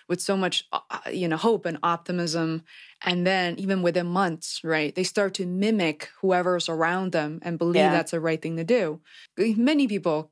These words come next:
Speaker 1: came up to me over the years. I've been in agency. I was in agency for a total of ten years, which was clearly too long. But I've been on my own, uh, for the past two to three years.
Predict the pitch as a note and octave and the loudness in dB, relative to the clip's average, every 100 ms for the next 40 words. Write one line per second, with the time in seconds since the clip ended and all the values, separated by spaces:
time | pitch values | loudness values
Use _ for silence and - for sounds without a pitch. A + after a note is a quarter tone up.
0 | - - F#3 F3 - F3 E3 D#3 D3+ D3 | -6 -2 0 0 -2 -2 0 0 0 -2
1 | C#3+ D3+ C#3+ D3+ - D3 E3 D3+ D3+ D3+ | -2 -2 0 -2 -4 -2 -2 0 0 -2
2 | D3+ - D3+ D3+ - - F#3 F3 F3+ E3+ | -4 -4 -6 -8 -16 -4 -2 0 0 0
3 | E3 D#3 D3+ D#3+ C#3+ - E3+ D#3+ D3+ - | -2 -4 -4 -2 -2 -2 0 0 -2 -4
4 | D3+ D3 D3 D3 - D#3 D#3+ - A#3+ F#3+ | -4 -2 -2 -2 -4 -6 -6 -2 2 2
5 | E3 D#3+ - D3+ C#3 - D#3 D3+ C#3+ - | 2 -2 -2 -2 -2 -2 -2 -2 -4 -10
6 | - F3+ F#3 F#3 F3+ D#3+ D#3+ E3 G3+ - | -4 -2 2 0 0 0 2 2 -2 -6
7 | - - - D#3+ E3+ E3+ E3 E3+ E3 D3+ | -18 -20 -4 -2 0 -2 -2 -2 0 -2
8 | D#3 D#3+ - F#3 D#3+ E3 F#3+ F#3+ F3+ F3 | -2 -4 -6 -4 -2 0 0 2 2 2
9 | F3 - | 0 -4